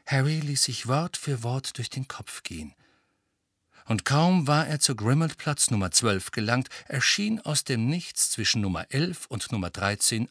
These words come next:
eine ramponierte Tür, rasch gefolgt von dreckigen Mauern und schmierigen Fenstern. Es war, als hätte sich ein zusätzliches Haus aufgeblasen und die beiden Häuser an seinen Seiten weggeschoben.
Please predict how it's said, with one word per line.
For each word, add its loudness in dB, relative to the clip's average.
eine 0
ramponierte 0
Tür, -4
rasch 2
gefolgt -4
von 0
dreckigen 0
Mauern 0
und -6
schmierigen -2
Fenstern. -8
Es 6
war, 4
als -2
hätte -4
sich -2
ein -2
zusätzliches 2
Haus 2
aufgeblasen 0
und 2
die 4
beiden 4
Häuser 4
an 2
seinen 4
Seiten 4
weggeschoben. -2